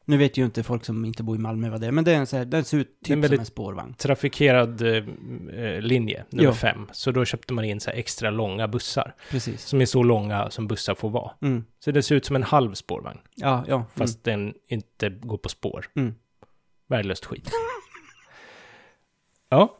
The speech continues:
Speaker 1: Ja.
Speaker 2: Och sen har vi nästa då.
Speaker 1: Ja.
Speaker 2: Pyttelitet.
Speaker 1: Pyttelitet. Är inte det ganska bra? Det är ju sånt som folk brukar tycka är så bra med Malmö.
Speaker 2: Ja, fast det finns ju också liksom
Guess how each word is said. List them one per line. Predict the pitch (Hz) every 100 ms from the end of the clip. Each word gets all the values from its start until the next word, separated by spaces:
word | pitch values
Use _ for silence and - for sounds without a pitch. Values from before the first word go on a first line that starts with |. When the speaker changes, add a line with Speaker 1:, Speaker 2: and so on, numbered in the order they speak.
| _
Speaker 1:
Ja. | 262 - - _ _ -
Speaker 2:
Och | 147
sen | 185
har | 185
vi | 175
nästa | 156 - 117
då. | 101 -
Speaker 1:
Ja. | 131 - _ -
Speaker 2:
Pyttelitet. | 151 - 127 117 127 - -
Speaker 1:
Pyttelitet. | 160 - - 135 131 131 120 - 107 - -
Är | 190
inte | 175 190
det | 196
ganska | 185 - 156
bra? | 196 131
Det | 110 170
är |
ju | 156 139
sånt | - 151 127
som | 127
folk | 147 127
brukar | - 123
tycka | - 127 127
är | 117
så | 127
bra | 147 131
med | 104
Malmö. | 98 - 87 - _ _ _ _ _
Speaker 2:
Ja, | 147 143
fast | 147
det | 151
finns | - 156 135 147
ju |
också | 135 - 139
liksom | 127 - 123